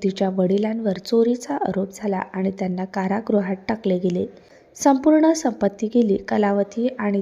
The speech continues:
तिची आई दुसऱ्याच्या घरी काम करू लागल्या. नंतर कलावतीला एकटेपणा जाणवू लागला आणि ती प-,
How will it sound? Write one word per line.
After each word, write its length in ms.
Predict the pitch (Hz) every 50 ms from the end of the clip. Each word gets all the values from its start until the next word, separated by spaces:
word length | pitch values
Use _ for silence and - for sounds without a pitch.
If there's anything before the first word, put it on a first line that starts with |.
| 196 -
तिची 240 | 202 190 - - 202
आई 440 | - - 196 202 208 240 247 214 180
दुसऱ्याच्या 560 | 175 196 202 - - 226 226 233 - 285 277 262 240
घरी 160 | 208 202 196
काम 320 | 208 202 - 220 208 196 196
करू 260 | - - 196 190 185
लागल्या. 380 | 185 180 180 175 185 180 180 - - - - - - -
नंतर 460 | 202 202 214 226 240 233 285 240 202 - - - - - _ _ _ -
कलावतीला 640 | 262 247 262 277 311 349 311 - - 233 220 220
एकटेपणा 720 | - - - 196 - - - 254 262 262 254 220 196 196 202
जाणवू 360 | 214 214 - 208 202 196 190 190
लागला 260 | 190 185 185 190 190
आणि 220 | 180 180 190 196 196
ती 160 | 190 - 202
प-, 140 | 196 196